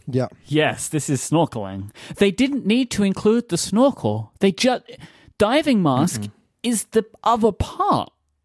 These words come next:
Speaker 2: I don't know why they included the snorkel.
Speaker 3: Not good. Not, not good.
Speaker 1: The next one is a
Speaker 3: The next one, I will say, out of all of them, the next one, I think the art is my favorite because of how
Speaker 2: Mm-hmm.
Speaker 3: detailed
Speaker 2: Mm-hmm.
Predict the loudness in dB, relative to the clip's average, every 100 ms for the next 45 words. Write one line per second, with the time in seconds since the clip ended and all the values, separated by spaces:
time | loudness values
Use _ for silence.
0 | -2 2 2 2 2 2 4 4 4 2
1 | 2 2 2 0 2 4 4 2 -2 -6
2 | -2 -2 -2 -6 -10 -10 -14 _ -2 -2
3 | 0 0 0 -4 -2 -2 0 -4 -4 -6
4 | -12 -16 -6 -2 0 -2 0 2 2 0
5 | -2 0 2 0 -6 -6 -2 0 0 0
6 | 0 0 0 0 0 0 -2 -2 0 2
7 | 2 0 0 0 -2 0 -2 -2 -2 0
8 | -2 -4 -8 _ -2 -2 0 2 0 -2
9 | -2 0 -2 -2 -2 0 -2 -2 -4 -2
10 | 0 2 0 0 -2 2 2 2 -2 -6